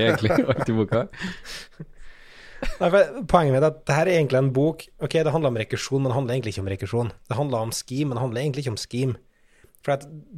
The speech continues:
Speaker 2: det er samme om det er scheme eller hva annet språk det er. Det er bare at scheme er verktøy som blir brukt akkurat i tankesettet her.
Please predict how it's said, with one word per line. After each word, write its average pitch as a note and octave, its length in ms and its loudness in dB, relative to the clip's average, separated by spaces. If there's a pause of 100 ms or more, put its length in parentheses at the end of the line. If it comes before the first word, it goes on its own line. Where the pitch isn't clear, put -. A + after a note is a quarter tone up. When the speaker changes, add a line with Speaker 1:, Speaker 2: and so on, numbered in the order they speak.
(180)
Speaker 2:
det C#3+ 100 0
er C3 60 -2
samme D3+ 480 0
om E3 160 0
det D3+ 80 2
er - 80 -4
scheme B2 420 -2
eller C3 140 -6
hva A#2 160 -2
annet A#2+ 160 -4
språk G#2 340 -6
det B2+ 120 -6
er. - 100 -14
Det C3+ 80 -14
er C3 60 -2
bare A#2 100 -6
at - 80 -8
scheme B2 260 -4
er A#2+ 60 -6
verktøy A2 400 -4
som A2 140 -10
blir A2 100 -12
brukt A2+ 240 -4
akkurat A2 240 -8
i G#2 80 -12
tankesettet G#2 560 -8
her. G#2 160 -6